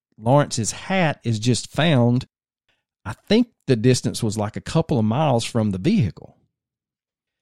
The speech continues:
So police are baffled, and they're not quite ready to write this one off as an eagle abducting a young boy. So they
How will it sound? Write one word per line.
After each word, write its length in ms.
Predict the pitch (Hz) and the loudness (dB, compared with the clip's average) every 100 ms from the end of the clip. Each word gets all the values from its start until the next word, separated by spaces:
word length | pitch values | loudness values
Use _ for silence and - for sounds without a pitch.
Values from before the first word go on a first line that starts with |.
| _ _ _ _ - | _ _ _ _ -4
So 200 | - 147 | 2 2
police 400 | - 147 247 - | 2 2 2 2
are 40 | |
baffled, 600 | 175 139 139 139 139 123 - _ _ _ _ _ - | 2 2 2 2 2 0 -8 _ _ _ _ _ -6
and 440 | 123 120 117 113 - _ _ _ _ - | -2 -2 -2 -8 -18 _ _ _ _ -2
they're 140 | 120 | 0
not 560 | 127 190 262 247 - - | 2 2 2 -2 -6 -8
quite 400 | 175 185 170 139 | 0 2 2 2
ready 320 | 135 135 127 | 2 2 0
to 160 | 123 | 0
write 360 | 107 117 120 113 | 0 -2 -4 -2
this 220 | 120 - | -2 0
one 100 | 113 | 0
off 280 | 107 104 - | 0 0 -2
as 200 | 107 104 | -6 -6
an 140 | 104 - | -8 -4
eagle 480 | 165 202 143 131 - | 0 2 4 4 4
abducting 640 | 117 104 131 - 117 110 | -2 0 0 0 -2 -2
a 60 | 101 | -2
young 380 | 107 110 104 101 | -2 0 0 0
boy. 400 | 113 98 65 - _ _ _ _ | -2 -2 -6 -14 _ _ _ _
So 260 | - - 113 | -4 0 2
they 360 | 127 180 214 | 2 2 0